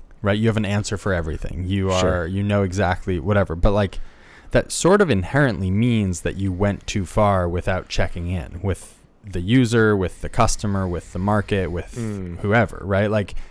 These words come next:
Speaker 1: it is almost, it, it is bad because you have spent time, I don't know, I always think about, like, dead reckoning versus, like, constant feedback.
Speaker 2: Yeah.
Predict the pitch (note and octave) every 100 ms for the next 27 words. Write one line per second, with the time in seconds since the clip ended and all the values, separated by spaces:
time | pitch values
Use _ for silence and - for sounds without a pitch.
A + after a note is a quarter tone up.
0 | - - B2 B2 B2+ D3 E3 - B2 -
1 | - B2+ - D#3+ D3 A2 A2 G#2+ C#2+ C#2
2 | F2+ - - _ - - A2 - - -
3 | C3+ A#2+ G#2 G2+ F#2+ F2+ - - - -
4 | - - A2 G2+ E2 - - - C3+ B2
5 | - - A2 A2 G#2+ G#2 - _ _ _
6 | _ _ _ _ _ _ B2+ B2 F2+ A2+
7 | C#3 - D3+ C3 G#2+ F#2+ E2+ G2 F#2 F2
8 | - G#2+ G#2+ G2+ F#2 G2 F2+ E2+ - F2
9 | - E2 - F2+ E2 C#3+ D3+ - - G2+
10 | F2